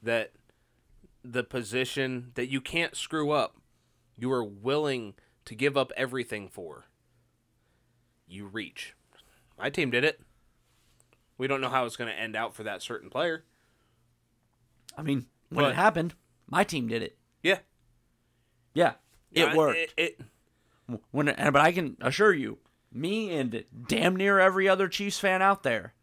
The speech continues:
Speaker 2: in two thousand seventeen, when it was announced that the Buffalo Bills have traded the number ten pick to the Kansas City Chiefs, and with that pick, the Chiefs select,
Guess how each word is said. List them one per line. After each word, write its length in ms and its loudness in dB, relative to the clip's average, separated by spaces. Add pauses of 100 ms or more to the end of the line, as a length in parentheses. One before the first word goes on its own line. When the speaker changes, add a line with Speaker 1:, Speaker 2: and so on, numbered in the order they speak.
(1000)
Speaker 2:
in 140 -4
two 160 -2
thousand 320 6
seventeen, 680 -2 (580)
when 120 -2
it 40 0
was 100 -2
announced 300 2
that 60 -12
the 60 0
Buffalo 440 2
Bills 580 2
have 180 0
traded 380 0
the 80 -2
number 300 2
ten 260 -2
pick 360 0 (680)
to 80 -16
the 80 -6
Kansas 340 -2
City 220 2
Chiefs, 540 -4 (400)
and 140 -6
with 200 0
that 220 4
pick, 360 -2 (280)
the 80 -4
Chiefs 320 -2
select, 580 2